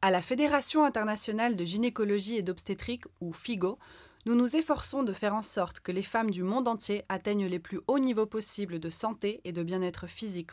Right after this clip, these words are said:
mental, reproductif et sexuel tout au long de leur vie. Nous sommes en train de développer une plateforme numérique pour améliorer la participation des partenaires et étendre les collaborations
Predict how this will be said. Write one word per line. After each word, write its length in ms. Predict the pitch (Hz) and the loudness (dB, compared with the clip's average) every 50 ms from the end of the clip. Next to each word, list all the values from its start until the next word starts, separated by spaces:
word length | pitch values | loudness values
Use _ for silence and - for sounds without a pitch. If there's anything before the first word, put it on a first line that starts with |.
| - _ | -16 _
mental, 500 | - 185 214 226 - - 190 190 220 262 - - | -2 -2 -2 0 0 0 0 0 -2 -4 -8 -10
reproductif 760 | 190 - 254 254 - - 233 202 208 202 - - 220 - - - | -2 -2 -2 0 0 -2 -2 -2 -6 -8 -10 -12 -12 -12 -12 -10
et 80 | 190 | -10
sexuel 640 | 175 - 247 240 - - - 196 180 170 185 214 226 - _ | -8 -8 -8 -8 -8 -6 0 2 2 2 2 0 -4 -8 _
tout 220 | - 294 277 - | -4 -2 2 2
au 60 | 247 233 | 2 2
long 140 | 226 233 | 2 0
de 80 | 226 202 | 0 0
leur 180 | 180 175 160 151 | 0 0 -2 -4
vie. 220 | 143 - - - _ _ _ _ _ - - - - _ _ _ _ | -6 -12 -18 -20 _ _ _ _ _ -20 -20 -20 -20 _ _ _ _
Nous 80 | 202 202 | -6 0
sommes 260 | - 269 269 262 247 | 2 2 2 4 2
en 80 | 262 247 | 0 0
train 200 | - - 196 180 | 0 -2 0 0
de 100 | 170 175 | 0 2
développer 420 | 196 233 220 240 233 226 - 156 | 2 2 2 2 0 0 0 0
une 140 | 151 160 160 | 0 -2 -2
plateforme 480 | - 208 240 254 - - 185 170 170 | -2 -2 -4 -4 -2 -2 0 0 2
numérique 500 | 185 226 262 254 233 214 190 214 - - - - - - - - _ | 2 4 4 2 2 2 -2 -4 -4 -8 -14 -20 -20 -20 -20 -20 _
pour 140 | - 214 240 | -4 4 6
améliorer 480 | 247 269 269 294 294 277 269 254 285 285 | 8 8 8 8 6 6 4 4 4 4
la 100 | 240 208 | 2 2
participation 800 | - 208 - - - 214 - - 208 208 220 220 - - 247 | 2 -2 -4 -6 -8 -8 -8 -6 -4 -4 -4 -4 -4 -4 -2
des 100 | 214 180 | -2 -2
partenaires 640 | 170 - 233 - - - 208 190 175 170 175 190 - - - - | -2 -4 -6 -6 -4 -4 0 0 0 0 0 -4 -8 -10 -4 0
et 140 | 202 214 226 | 0 0 0
étendre 340 | 220 - 262 269 226 185 | 0 0 -2 0 0 0
les 140 | 180 165 170 | 0 -2 -2
collaborations 720 | 170 - 254 247 233 208 208 202 196 196 196 - - 190 196 | 0 2 2 2 2 2 0 0 0 -2 -4 -6 -6 -6 -6